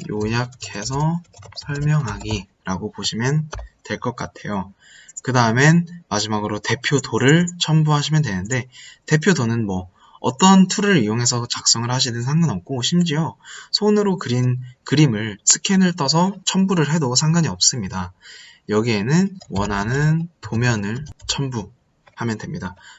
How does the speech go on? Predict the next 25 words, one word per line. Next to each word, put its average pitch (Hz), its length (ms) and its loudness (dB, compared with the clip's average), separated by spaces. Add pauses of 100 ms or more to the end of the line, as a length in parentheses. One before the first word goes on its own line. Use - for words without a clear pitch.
(260)
도면을 131 420 2
많이 120 340 4
첨부하고 151 420 4
싶다라고 117 640 -2
하면 123 260 -2
도 123 240 0
일, 131 220 2
도 113 200 -6
이, 117 200 -2
도 117 160 -6
삼, 123 240 0
도 117 160 -4
사 120 260 0
이렇게 151 320 -2
계속 151 300 4
늘려가면서 117 720 0 (480)
그림을 107 320 0
계속 123 280 -2
첨부하실 151 520 2
수 143 240 -2
있으니까, 113 600 0 (360)
어, 92 260 -4
이 95 140 -6
점을 117 400 0
참고하셔서 147 760 0